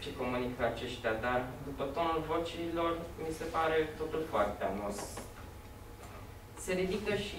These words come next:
ei și pleacă, destul de pe fugă din cabină. O fi oare un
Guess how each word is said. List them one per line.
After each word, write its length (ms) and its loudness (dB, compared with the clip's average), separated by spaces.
ei 160 4
și 80 -4
pleacă, 320 0
destul 680 -2
de 140 2
pe 80 4
fugă 240 4
din 180 0
cabină. 320 2
O 20 -2
fi 80 0
oare 140 12
un 80 4